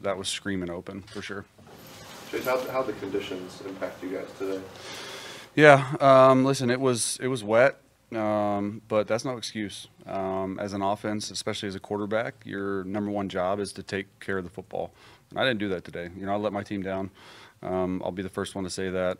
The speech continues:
Speaker 1: And, uh, you know, it's just, it's, it's sad 'cause I pride myself on, you know, taking care of the football and, and, uh, you know, playing with a, with an edge. And, and just, you know, for the first at least three quarters, we,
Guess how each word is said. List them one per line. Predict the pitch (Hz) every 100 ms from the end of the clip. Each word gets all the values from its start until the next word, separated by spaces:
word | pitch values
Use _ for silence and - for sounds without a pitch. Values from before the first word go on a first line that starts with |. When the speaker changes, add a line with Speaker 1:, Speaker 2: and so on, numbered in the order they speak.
| -
Speaker 1:
And, | 95 92 90
uh, | 92 92 90
you | -
know, | 92 92
it's | 92
just, | - -
it's, | 101 -
it's | 113 -
sad | 123 113 90
'cause | -
I | 98
pride | - 110
myself | 95 95 101 92
on, | 92 90 - - - - - -
you |
know, | 98
taking | 120 107
care | 110
of | 101
the |
football | 95 101 98 95 92
and, | 90 98
and, | 90 90
uh, | 90 87 85 - - - - -
you | 98
know, | 90
playing | - 104 98
with | 92 -
a, | 92
with | - 101
an | 92
edge. | 95 95 85
And, | 90 90
and | 92 90
just, | 85 90 - -
you | 95
know, | 87 -
for | 90
the |
first | - 104 95 -
at | 95
least | 95
three | - 95
quarters, | 95 92 80
we, | 92